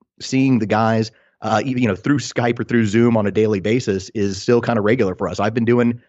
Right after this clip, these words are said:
a show with Matt and Chuck for the better part of a decade. I've known them and we've done shows since two thousand and four. So there's something that's very comforting for me to get in a room and be able to hear their voice and talk, and we do a show together.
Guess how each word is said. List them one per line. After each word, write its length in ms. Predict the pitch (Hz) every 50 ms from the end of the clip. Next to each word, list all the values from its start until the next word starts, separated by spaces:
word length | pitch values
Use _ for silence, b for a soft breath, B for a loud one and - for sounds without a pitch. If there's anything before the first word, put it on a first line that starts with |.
| b b b b -
a 60 | - 117
show 160 | - - 120
with 180 | 127 117 -
Matt 140 | 117 123 120
and 100 | 98 117
Chuck 240 | - - 123 131 -
for 80 | - 107
the 60 | 95
better 200 | 92 110 110 110
part 200 | 113 123 120 123
of 60 | 110
a 40 | 107
decade. 400 | 92 113 123 127 - 101 95 95
I've 160 | 98 98 95
known 280 | 101 104 110 123 131 123
them 180 | 123 117 113
and 100 | 113 107
we've 140 | 107 113 107
done 160 | 117 113 107
shows 300 | 110 - 120 113 113 110
since 160 | - 110 -
two 160 | - - 123 110
thousand 380 | 117 113 110 110 - 110 101
and 120 | 101 92 -
four. 260 | 131 135 127 104 92
So 120 | - 113
there's 180 | 95 104 104 -
something 260 | - 131 - 139 117
that's 140 | 104 98 -
very 220 | 104 110 101 98
comforting 680 | - - 147 156 - - 113 104 101 98 95 98 95 b b b b b b _ _
for 120 | - 127 117
me 180 | 107 117 120 117
to 80 | 113
get 360 | 101 90 87 92 120 123 131 -
in 100 | - 127
a 60 | 117 104
room 520 | 98 107 120 120 113 107 104 101 98 95 -
and 140 | 107 101 95
be 100 | 104 110
able 140 | 110 107 104
to 80 | 98
hear 180 | 90 117 120 113
their 140 | 104 107 101
voice 300 | 92 101 104 104 104 -
and 100 | 95 -
talk, 280 | - 101 98 101 98
and 80 | 104 95
we 80 | 98 98
do 140 | 104 101
a 40 | 98
show 180 | 92 - 143 147
together. 440 | 113 107 87 85 69 65 85 -